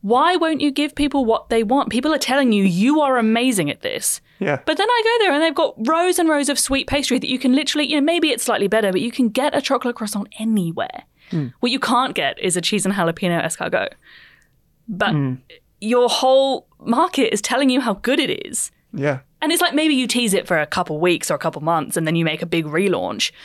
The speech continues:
Speaker 1: but you don't. Like, you have to, I feel like there's two things there. Listen, but then also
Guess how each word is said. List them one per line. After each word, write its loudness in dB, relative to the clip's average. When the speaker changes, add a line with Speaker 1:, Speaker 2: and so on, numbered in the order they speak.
Speaker 1:
but -4
you 0
don't. -4
Like, 0
you 2
have -4
to, 0
I -6
feel 2
like 0
there's 0
two -2
things 0
there. 2
Listen, 0
but 0
then 2
also 0